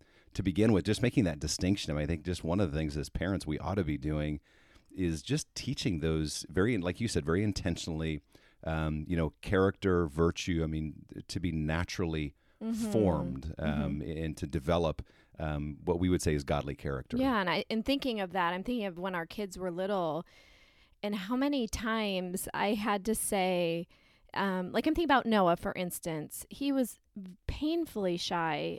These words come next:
Speaker 2: when he was little. Um, and it was difficult to get him to look somebody in the eye, um, just when they, when we would introduce him, you know, just, just to smile. Um, and there, we were gentle with that, obviously.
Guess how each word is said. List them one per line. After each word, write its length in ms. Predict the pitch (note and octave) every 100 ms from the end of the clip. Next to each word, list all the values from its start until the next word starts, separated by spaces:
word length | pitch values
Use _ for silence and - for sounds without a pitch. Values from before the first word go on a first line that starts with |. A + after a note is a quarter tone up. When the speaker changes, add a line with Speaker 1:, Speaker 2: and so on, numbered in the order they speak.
| -
Speaker 2:
when 180 | G3 G3
he 160 | G3+
was 200 | F#3 F#3
little. 540 | G3+ B3+ B3 D3+ D#3 F3+ _ - - - -
Um, 540 | G#3 G#3 G3 F#3 F#3 - - -
and 460 | A3 G#3+ G#3 G3 F#3+
it 180 | A3+ A#3
was 220 | A3+ -
difficult 600 | C#4 D#4+ G4+ - F3+ -
to 100 | G#3
get 220 | F#3+ -
him 220 | G#3 G#3+ G3+
to 140 | G#3
look 240 | F#3+ F#3+ - -
somebody 340 | A3+ G#3 G#3+
in 80 | A3
the 60 | G#3+
eye, 500 | - E3 D#3+ E3 F#3+ - _ _ -
um, 180 | F#3 F#3+
just 240 | G#3+ -
when 120 | A#3
they, 220 | A3+ A#3 -
when 280 | A3 A3
we 100 | A3
would 120 | A3+ A3+
introduce 540 | A#3+ C4+ A#3+ G3+ -
him, 340 | G3 F#3 G3
you 100 | G#3
know, 80 | G3+
just, 440 | G3 G3+ - - - G3+
just 240 | A3 -
to 80 | C4+
smile. 640 | - A#3+ G3+ F#3 F#3 G3 - - - _
Um, 400 | G3+ F#3+ F#3 F#3+ -
and 340 | A#3 A#3 A3+ - _ _ -
there, 180 | C4+ C4+
we 200 | C#4+ D#4+
were 120 | E4
gentle 480 | - C4+ C4 A3+ F3+
with 140 | D#3+
that, 220 | D#3 D#3+ -
obviously. 760 | G#3 F3 E3 F3 - E3+ D#3+ F#3+